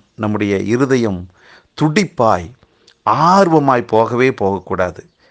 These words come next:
அவர் ஒருவருக்கு ஆராதனை செய்வது தான், அஹ், நம்முடைய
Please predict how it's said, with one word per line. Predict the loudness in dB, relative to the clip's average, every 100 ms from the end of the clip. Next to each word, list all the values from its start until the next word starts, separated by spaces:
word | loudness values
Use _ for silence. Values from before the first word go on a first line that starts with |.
| _
அவர் | -4 -2 -2
ஒருவருக்கு | -2 2 2 2 0 -2 -2 -2
ஆராதனை | 0 0 0 -2 -6
செய்வது | -6 -6 -4 -2
தான், | 0 0 -2 -10 _ _ _ _ _
அஹ், | -10 -6
நம்முடைய | -4 0 0